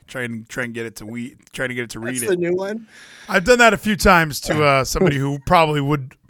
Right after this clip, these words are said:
Speaker 1: appreciate me not saying that out loud on here. But, but yeah,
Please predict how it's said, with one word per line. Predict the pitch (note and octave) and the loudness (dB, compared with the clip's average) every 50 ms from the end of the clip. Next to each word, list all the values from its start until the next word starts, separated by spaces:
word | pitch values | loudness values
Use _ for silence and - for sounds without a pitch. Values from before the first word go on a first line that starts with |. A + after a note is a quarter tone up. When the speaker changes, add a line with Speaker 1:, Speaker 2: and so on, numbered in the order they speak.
| - - - F3+ C#3+ | -10 -6 -6 -6 -6
Speaker 1:
appreciate | - _ - - C#4+ C#4 - - - G3+ F3+ F3 D3+ | -6 _ -2 -2 -2 -2 -2 -4 -2 0 0 0 0
me | D3+ D3+ | -4 -4
not | D3+ D3+ C#3+ C3+ - | -2 -2 -2 -2 -4
saying | - - D#3+ D3 C#3 B2+ | -4 -2 -2 -2 -2 -2
that | B2 B2 A#2 | -4 -6 -4
out | A2 A2 B2+ | -6 -6 -6
loud | C3 B2 B2 A#2+ A2 G2+ | -6 -4 -4 -4 -4 -6
on | F#2+ F#2+ G2 | -8 -12 -12
here. | G#2 G2 F2 E2+ - - - - - - - G#5+ G5+ | -14 -16 -16 -18 -20 -20 -18 -8 -8 -8 -8 -8 -10
But, | G5+ G#5 - - - A#3+ - _ - D4 | -8 -6 -4 -2 -2 -2 -2 _ -2 2
but | - G#3+ A#3 | 2 2 6
yeah, | B3 C#4 C4+ A3 E4+ E4+ | 6 6 6 6 4 0